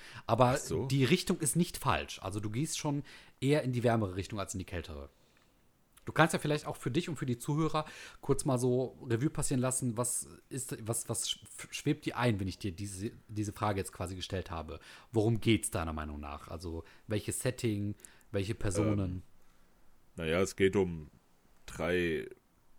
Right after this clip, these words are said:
Speaker 2: Turbanträger, die da die Sachen zum Jesus bringen.
Speaker 1: Mhm, genau. Du bist schon mal bei der richtigen Geschichte, richtig?
Speaker 2: <laughs> Ja, danke. Das war jetzt nicht zu schwer.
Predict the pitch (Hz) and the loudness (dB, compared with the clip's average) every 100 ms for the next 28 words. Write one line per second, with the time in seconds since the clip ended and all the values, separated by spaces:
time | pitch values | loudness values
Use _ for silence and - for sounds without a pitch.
0 | - - - 101 95 107 104 104 - 107 | -20 -16 -4 -2 2 2 0 -2 0 0
1 | 107 113 110 - 95 92 92 92 90 - | 2 2 0 0 -4 0 2 2 0 -2
2 | 95 90 110 110 98 87 85 85 85 80 | -8 -4 -4 -4 -6 -8 -6 -2 -2 -2
3 | 82 76 - - - 87 76 73 69 117 | -6 -8 -12 -16 -10 -8 -6 -8 -8 -2
4 | 110 120 196 - - 123 101 95 143 247 | 0 2 0 -4 -4 2 4 4 4 0
5 | - - _ - 110 - 139 123 104 107 | -10 -20 _ -6 -2 0 2 0 0 0
6 | 104 110 107 95 90 90 - 85 82 - | 0 -2 -6 -6 -6 -8 -8 -10 -8 -6
7 | 131 - - _ _ _ - - - - | -6 -8 -20 _ _ _ -6 -4 -2 0
8 | - - - 131 - 120 - - - 285 | 4 4 4 0 0 -2 -4 -8 -8 -6
9 | - 196 - - - - - - 98 117 | -6 -6 -8 -10 -14 -12 -8 -2 0 0
10 | 113 107 131 120 127 85 78 | 0 -6 -6 -4 0 0 0